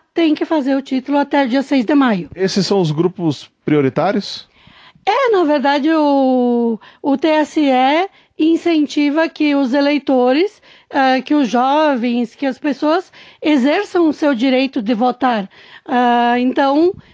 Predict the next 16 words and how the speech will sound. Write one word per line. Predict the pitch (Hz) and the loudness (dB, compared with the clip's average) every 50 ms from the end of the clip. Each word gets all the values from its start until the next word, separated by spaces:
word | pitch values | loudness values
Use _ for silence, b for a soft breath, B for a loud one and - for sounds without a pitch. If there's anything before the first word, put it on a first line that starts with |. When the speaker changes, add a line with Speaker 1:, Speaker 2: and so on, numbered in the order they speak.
| B B _ | B B _
Speaker 1:
ah, | - 320 262 262 254 247 254 | -6 -2 0 0 2 0 0
os | - 302 262 233 | 0 0 0 2
jovens, | 247 294 285 294 294 285 285 262 294 285 262 277 262 - - - | 2 2 2 2 2 0 0 0 -2 -2 -2 -4 -6 -8 -14 -6
as | - 285 247 - | -4 -4 -4 -2
pessoas | - 285 254 - 294 285 - | -2 -4 -2 -2 -4 -4 -4
que | - 320 | -4 -4
precisam | 233 247 233 - 302 277 285 311 285 | -2 -2 -2 0 0 2 2 2 2
fazer | 311 277 240 269 | 0 0 0 0
correções, | 269 269 285 262 247 262 240 - - 285 285 285 294 262 - B B B B B | -2 0 0 0 0 0 -2 0 0 0 2 2 0 -2 -4 B B B B B
precisam | - 269 240 - - 311 339 302 339 330 311 | -4 -2 -2 0 2 0 2 4 4 2 2
transferir | - - 302 294 - - 311 269 262 285 294 | 2 2 0 0 0 0 0 0 0 0 0
o | |
seu | - 320 294 226 | 0 -2 -2 0
título | - 277 269 - 277 277 277 | 0 -2 -2 0 0 0 0
de | 226 262 | 0 0
eleitor, | 254 254 254 240 - 277 269 294 | 0 0 -2 -2 0 0 0 0